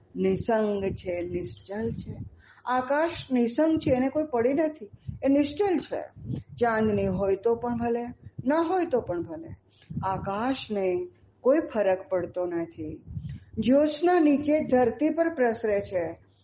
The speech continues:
ત્યારે એના કલા વૈભવની પ્રતીતિ થાય છે. એનો કલા વૈભવથી આવૃત એવી કલા, એની પ્રતીતિ થાય છે.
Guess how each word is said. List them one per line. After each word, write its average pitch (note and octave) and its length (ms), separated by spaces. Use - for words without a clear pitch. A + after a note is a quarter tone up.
ત્યારે A3 320
એના G3 320
કલા G3+ 460
વૈભવની F#3+ 720
પ્રતીતિ A#3+ 500
થાય G3 340
છે. F3+ 260
એનો D#4 240
કલા A#3+ 500
વૈભવથી G#3 920
આવૃત F#3 580
એવી G3+ 220
કલા, E3 460
એની F#3+ 260
પ્રતીતિ G3 520
થાય - 420
છે. - 200